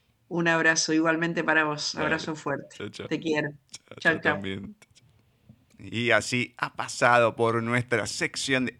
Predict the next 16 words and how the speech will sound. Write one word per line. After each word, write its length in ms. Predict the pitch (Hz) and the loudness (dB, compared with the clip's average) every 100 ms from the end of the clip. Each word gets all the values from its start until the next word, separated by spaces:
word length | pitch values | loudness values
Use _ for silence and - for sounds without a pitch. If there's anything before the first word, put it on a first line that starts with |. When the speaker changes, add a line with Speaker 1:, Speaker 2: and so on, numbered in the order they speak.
| - | -4
Speaker 2:
entrevistas 920 | 180 151 101 95 110 - 104 82 - - | -2 -4 -6 -6 -6 -4 -2 -2 -4 -10
en 180 | 95 | -12
Paisaje 680 | - 87 85 - 98 95 90 | -6 -6 -6 -6 -4 -4 -6
Literario, 760 | 101 87 85 92 95 95 98 - - _ _ _ | -10 -8 -4 -4 -4 -4 -4 -6 -20 _ _ _
Silvina 800 | - 113 113 127 135 127 127 - _ _ | -14 -12 -8 -6 -4 -2 -4 -6 _ _
Bukovic. 1080 | - 76 80 69 - 50 50 50 - - - _ _ - _ | -20 -16 -14 -14 -16 -14 -14 -12 -14 -14 -20 _ _ -20 _
Qué 180 | 151 170 | -2 -2
placer 920 | - - 120 110 110 110 131 131 120 - | -2 -6 -2 0 0 -2 -2 -2 -2 -4
enorme 1040 | 135 139 147 135 127 120 110 107 98 92 - | 0 2 4 6 6 4 -2 -6 -6 -8 -8
el 280 | 95 95 90 | -10 -10 -8
tener 580 | 101 104 107 104 107 - _ _ - - | -6 -2 -2 0 -2 -8 _ _ -20 -16
a 80 | 95 | -14
Silvina 560 | - 101 95 107 107 - | -12 -10 -8 -2 -2 -2
otra 320 | 110 113 98 | -4 -2 -4
vez 220 | 104 104 | -4 -6
acá. 480 | 95 - 120 131 127 | -6 6 8 8 4